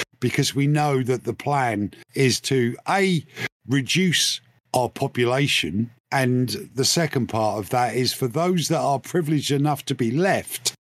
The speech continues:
for them to have private medical health care. So our schools are under attack, our housing market and available housing is under attack,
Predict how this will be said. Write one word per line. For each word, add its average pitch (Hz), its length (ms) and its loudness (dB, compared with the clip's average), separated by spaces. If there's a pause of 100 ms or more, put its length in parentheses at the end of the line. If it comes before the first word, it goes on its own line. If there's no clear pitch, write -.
(160)
for 156 140 -2
them 143 260 0
to 127 100 0
have 123 240 0
private 123 560 0
medical 113 420 0
health 135 320 0
care. 80 320 -2 (220)
So 135 500 0 (360)
our 131 180 2
schools 190 420 0
are 180 80 2
under 165 280 2
attack, 160 580 -2 (240)
our 120 220 2
housing 165 640 2
market 156 680 0
and 127 140 2
available 131 540 0
housing 127 580 0 (160)
is 123 140 0
under 123 320 2
attack, 131 560 -2